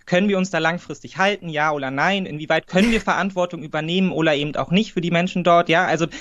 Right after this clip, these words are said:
man hätte es ja als Ganzes, als, ähm, naja, und die Erfahrung war ja, dass man dort eben gar nicht, ähm, letztendlich gar nicht vorankam, aber auch mit der Auseinandersetzung darüber letztendlich gar nicht vorankam. Ja, also man kam ja nicht aus dem Trott hinaus, dass man halt immer nur auf die aktuelle Situation reagiert hat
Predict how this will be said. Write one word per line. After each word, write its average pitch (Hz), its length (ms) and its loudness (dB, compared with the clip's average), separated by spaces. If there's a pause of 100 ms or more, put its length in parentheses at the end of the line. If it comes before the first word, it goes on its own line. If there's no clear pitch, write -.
(120)
man 170 100 0
hätte 214 160 2
es 196 100 -4
ja 180 120 4
als 170 140 -2
Ganzes, 185 460 -2
als, 151 280 -10 (880)
ähm, 151 200 8
naja, 180 220 8
und 180 120 6
die 208 60 8
Erfahrung 202 360 6
war 185 120 8
ja, 180 80 6
dass 180 160 0
man 175 100 0
dort 160 160 2
eben 165 220 -2
gar 160 200 2
nicht, - 460 -4
ähm, 147 380 -6 (800)
letztendlich 180 340 2
gar 180 140 4
nicht 208 140 -2
vorankam, 190 440 0
aber 165 160 -4
auch 170 80 -2
mit 185 140 -6
der 156 100 -2
Auseinandersetzung 160 560 -4
darüber 165 300 0
letztendlich 123 400 -4
gar 113 140 -6
nicht 113 120 -6
vorankam. 107 500 -6
Ja, 127 140 2
also 151 180 0
man 151 120 0
kam 180 240 0
ja 175 80 2
nicht 190 240 0
aus 160 160 0
dem 156 180 -4
Trott - 240 0
hinaus, 160 380 0
dass 165 120 -10
man 151 140 -2
halt 151 160 0
immer 190 220 2
nur 180 220 2
auf 165 120 0
die 156 140 -4
aktuelle 151 420 -2
Situation 151 540 0
reagiert 147 480 0
hat 214 220 0